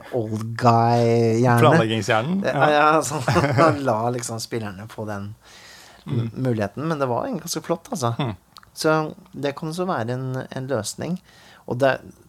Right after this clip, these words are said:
Speaker 1: tanken er at man da rett og slett som spilleder ikke planlegger mer enn,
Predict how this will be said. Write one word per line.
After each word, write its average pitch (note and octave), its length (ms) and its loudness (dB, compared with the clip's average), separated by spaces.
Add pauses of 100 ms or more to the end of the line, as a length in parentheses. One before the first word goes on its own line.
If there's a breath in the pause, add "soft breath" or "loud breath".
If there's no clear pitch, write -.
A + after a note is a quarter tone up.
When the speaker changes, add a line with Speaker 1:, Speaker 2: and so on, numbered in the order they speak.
(180)
Speaker 1:
tanken D#3 340 -4
er C3+ 100 0
at G#2+ 120 -8
man B2 140 -2
da G#2+ 300 -2
rett G#2 140 -6
og - 60 -12
slett G2+ 160 -6
som G2 160 -6
spilleder A2 640 -6 (800 soft breath)
ikke - 400 -8
planlegger G2 680 -8
mer G2 380 -6
enn, G2 380 -8